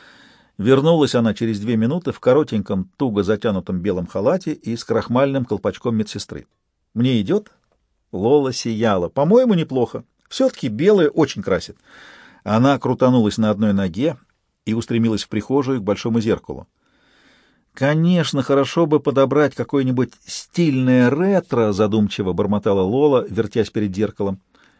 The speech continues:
«Косынку с красным крестом, длинный белый передник и строгое серое платьице с глухим воротом». «Лола!»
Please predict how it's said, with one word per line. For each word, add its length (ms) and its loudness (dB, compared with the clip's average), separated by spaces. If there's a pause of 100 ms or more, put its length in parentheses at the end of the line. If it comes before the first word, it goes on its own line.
(440)
«Косынку 680 0
с 80 -6
красным 380 2
крестом, 500 -2
длинный 500 0
белый 260 0
передник 760 -2
и 80 -8
строгое 640 2
серое 380 2
платьице 640 -2
с 60 -6
глухим 380 -2
воротом». 440 0 (680)
«Лола!» 720 2